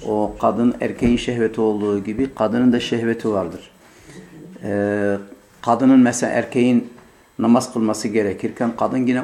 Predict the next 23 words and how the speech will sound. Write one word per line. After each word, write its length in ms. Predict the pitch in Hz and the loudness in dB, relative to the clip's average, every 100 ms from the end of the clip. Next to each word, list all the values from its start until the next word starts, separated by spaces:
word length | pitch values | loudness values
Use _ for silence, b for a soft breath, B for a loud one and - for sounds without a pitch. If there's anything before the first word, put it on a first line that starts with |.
| 131 | 0
o 100 | 139 | 0
şekilde 600 | 123 113 101 92 90 - | 0 -2 -2 -2 -4 -4
oruç, 480 | 123 117 117 113 - - | -2 0 0 -2 -8 -6
akide, 600 | 120 - 110 113 117 117 | -6 -4 -2 0 0 0
tevhid, 460 | 110 107 117 117 | -2 0 0 0
şirk, 380 | 117 - 123 120 | 0 -2 -2 -2
bütün 280 | 123 185 170 | -4 0 2
bunda, 360 | 135 117 - 131 | 4 2 2 -2
bütün 300 | 143 160 123 | 2 2 4
bu 140 | 120 - | 0 -2
yerlerde 640 | 123 110 104 107 110 147 175 - | 0 2 2 0 2 0 -2 0
kadın 280 | 143 156 | 0 2
ve 60 | 131 | 2
erkek 320 | 113 151 147 | 0 -2 -2
ortaktır. 600 | 123 113 110 - - - - B B B B B B B B _ | -4 -2 -2 -4 -10 -18 -20 B B B B B B B B _
Dolayısıyla 500 | 151 156 156 165 151 | 2 4 4 4 4
biz 160 | 147 135 | 4 2
inşallah 720 | 143 131 147 123 117 113 113 | 2 2 2 2 2 0 0
burada 280 | 135 123 127 | 0 0 0
sadece 680 | - 147 156 151 139 131 123 | -2 2 2 2 2 2 2
ve 60 | |
sadece, 680 | 117 117 104 101 113 131 151 - - - B B B B B B - | 0 -2 0 -2 0 2 0 -4 -16 -20 B B B B B B -10
e, 360 | 110 101 101 | -4 -2 -2